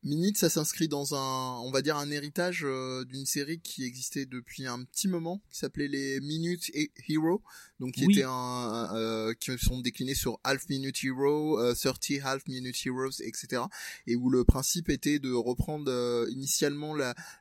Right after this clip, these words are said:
Speaker 1: la logique d'un, d'un R P G avec, euh, on va dire, la plainte, euh, assez fréquente qu'on a pour les gens qui sont pas habitués ou qui rentrent pas dans, dans l'univers d'un, d'un R P G, du c'est trop long pour avancer. Et là, l'idée, c'était de, euh, de vous donner un jeu où, euh, en une minute, c'est, c'est plié, quoi.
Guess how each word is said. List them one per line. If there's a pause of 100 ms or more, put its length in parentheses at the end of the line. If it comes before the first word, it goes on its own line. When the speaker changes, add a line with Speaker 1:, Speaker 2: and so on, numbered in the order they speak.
Speaker 1:
la
logique
d'un,
d'un
R
P
G
avec,
euh,
on
va
dire,
la
plainte,
euh, (320)
assez (280)
fréquente
qu'on
a
pour
les
gens
qui
sont
pas
habitués
ou
qui
rentrent
pas
dans, (300)
dans
l'univers
d'un,
d'un
R
P
G,
du
c'est
trop
long
pour
avancer.
Et
là,
l'idée,
c'était
de,
euh, (340)
de
vous
donner
un
jeu
où,
euh,
en
une
minute,
c'est,
c'est
plié,
quoi.